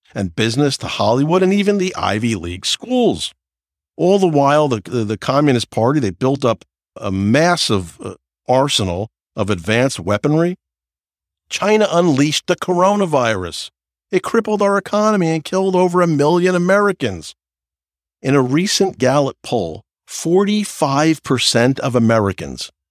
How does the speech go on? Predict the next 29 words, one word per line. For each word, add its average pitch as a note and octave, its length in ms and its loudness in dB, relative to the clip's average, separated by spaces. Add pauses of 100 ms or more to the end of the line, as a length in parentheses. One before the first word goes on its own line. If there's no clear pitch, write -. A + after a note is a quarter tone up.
(140)
that's C3+ 200 -6
almost D3 360 -2
one C3 220 0
in D3+ 100 0
two, A#2+ 320 -4 (580)
now B2 320 2
say B2+ 280 0
that A2+ 180 -6
China A#2+ 540 0 (260)
is B2 160 2
the B2+ 120 0
greatest B2+ 760 0 (140)
enemy A2+ 500 2
of A2+ 240 -2
the A2+ 80 0
United G#2+ 360 2
States. - 540 -2 (720)
Yet, - 300 -4 (320)
incredibly, E3 800 -2 (140)
Democrats C#3+ 560 -2
are F2 60 -10
so F3 300 2
dumb, D#2+ 460 -6 (640)
so G3 260 2
blinded C3+ 720 2
by G2 200 0
their F2+ 160 -4
Jew E3 320 0
hatred, D2 560 -6